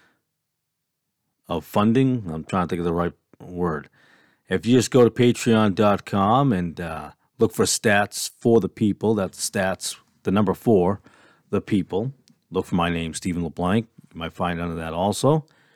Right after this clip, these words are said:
You can email me at statsforthepeople, uh, at proton mail dot com.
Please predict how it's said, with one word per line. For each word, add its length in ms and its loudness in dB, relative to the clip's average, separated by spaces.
You 160 0
can 200 0
email 480 8
me 300 4
at 220 0
statsforthepeople, 1500 0
uh, 720 -4
at 180 -8
proton 680 0
mail 300 -2
dot 280 -6
com. 360 -8